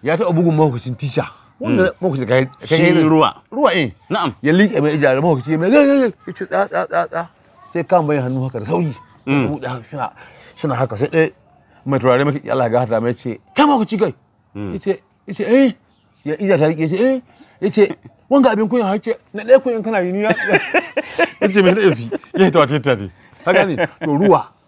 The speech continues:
Speaker 2: Mm.
Speaker 1: Ai mai gidan Bala na.
Speaker 2: Mai gidan Bala na,
Speaker 1: Ban
Speaker 2: kwarai.
Speaker 1: san, ban san yawon dambe na hita kunya wanda,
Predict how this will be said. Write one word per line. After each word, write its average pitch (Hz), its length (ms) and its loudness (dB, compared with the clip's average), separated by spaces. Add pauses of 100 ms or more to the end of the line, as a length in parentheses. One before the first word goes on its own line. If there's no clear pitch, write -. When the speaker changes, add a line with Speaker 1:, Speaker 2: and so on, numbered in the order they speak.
(120)
Speaker 2:
Mm. 156 260 0 (420)
Speaker 1:
Ai 196 140 4
mai 156 100 4
gidan 131 160 4
Bala 107 220 -2
na. 87 60 -14 (800)
Speaker 2:
Mai 101 240 -2
gidan 117 240 2
Bala 92 200 2
na, 85 120 -4
Speaker 1:
Ban 135 80 2
Speaker 2:
kwarai. 117 160 2
Speaker 1:
san, 208 140 0 (100)
ban 147 160 -2
san 196 160 -4
yawon 196 300 4
dambe 190 280 4
na 190 140 0
hita 147 180 -2
kunya 156 220 -2
wanda, 127 240 0